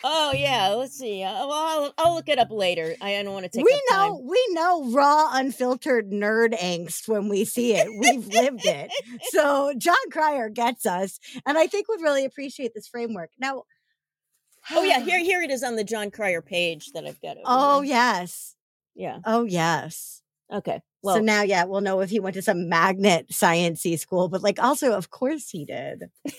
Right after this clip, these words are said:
Speaker 2: You know, but I love that we, we talked about evaluating, we talked about income, and, and, and I just love the idea of kicking ass, but working backwards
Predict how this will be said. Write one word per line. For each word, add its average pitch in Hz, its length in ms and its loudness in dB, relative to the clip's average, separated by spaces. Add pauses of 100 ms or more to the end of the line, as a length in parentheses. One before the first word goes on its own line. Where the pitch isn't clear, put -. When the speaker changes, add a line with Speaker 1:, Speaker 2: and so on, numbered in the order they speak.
(880)
Speaker 2:
You 277 80 2
know, 294 460 4
but 349 220 2
I 320 100 6
love 339 280 4
that 440 120 0
we, 339 160 -4
we 262 140 -6
talked 370 320 0
about 302 180 2
evaluating, 202 800 2
we 196 60 -6
talked 269 280 -2
about 247 180 2
income, 196 540 0
and, 185 260 -4
and, 185 300 -4
and 208 160 2
I 208 80 4
just 220 200 -6
love 165 180 -2
the 165 100 0
idea 151 240 0
of 151 80 -10
kicking 165 300 -6
ass, 147 400 -6
but 160 180 0 (300)
working 311 440 0
backwards 180 720 -2